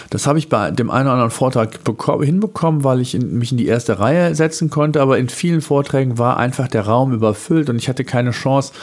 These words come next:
da entsprechend teilzuhaben. Also von daher habe ich da nicht so viel von mitbekommen. Ich habe es immer wieder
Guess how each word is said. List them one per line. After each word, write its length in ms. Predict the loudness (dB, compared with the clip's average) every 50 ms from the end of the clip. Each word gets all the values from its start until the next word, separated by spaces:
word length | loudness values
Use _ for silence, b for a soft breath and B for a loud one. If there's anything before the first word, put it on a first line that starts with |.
| B B B B B B B B B B -4
da 120 | 0 0 0
entsprechend 480 | 0 -2 -2 -2 -2 -2 0 -2 -2
teilzuhaben. 400 | 0 0 0 0 0 0 2 2
Also 140 | 2 0 0
von 140 | -2 0 0
daher 320 | 2 2 4 2 2 2 0 B B B B B B
habe 180 | -2 -2 -2 -2
ich 80 | -2
da 120 | 0 0 2
nicht 240 | 2 2 0 -2 -2
so 280 | 0 2 4 4 2
viel 420 | 2 0 0 2 2 2 2 -2 -2
von 240 | -2 0 0 0
mitbekommen. 640 | 0 0 -2 -2 -2 -6 -6 -4 -2 -2 0 0 2
Ich 60 | 0
habe 120 | 0 -2
es 80 | -4 -4
immer 240 | -2 0 0 0 0
wieder 220 | 2 2 0 0